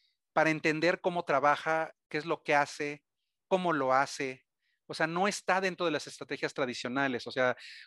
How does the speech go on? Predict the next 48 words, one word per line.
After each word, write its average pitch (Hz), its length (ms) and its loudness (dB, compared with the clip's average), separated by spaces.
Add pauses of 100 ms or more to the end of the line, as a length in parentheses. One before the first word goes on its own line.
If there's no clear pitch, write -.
un 170 140 -4
ciso 214 200 4
y 190 60 6
un 190 80 2
C 190 140 4
I - 20 4
O 185 60 4
está 185 160 0
muy 196 160 0
enfocado 160 400 2
al 143 100 0
itil, 160 420 -2
a 147 60 4
un 135 60 -2
British 139 260 -10
Standard, 147 480 2
a 123 40 -2
un 123 100 -10
covid, 165 560 2
a, 123 240 -4 (420)
a 131 140 -6
un, 139 180 -4
este, 127 600 0
no 127 140 -4
sé, 135 460 0
a 117 60 2
un 123 160 -4
iso 165 320 0
en 127 120 -2
particular 127 560 -2
para 135 100 2
los 120 100 0
que - 80 -12
se 110 120 -14
certifican. 143 800 -2 (400)
Eh, 135 260 2
podemos 147 380 2
hablar 143 260 4
inclusive 139 400 -4
de 123 100 -4
Carta 143 640 2
o 120 60 -4
de 127 60 -4
otra, 135 140 -4
algunas 135 260 -6
otras 143 180 -4
metodologías 131 560 -4
nuevas, 131 480 0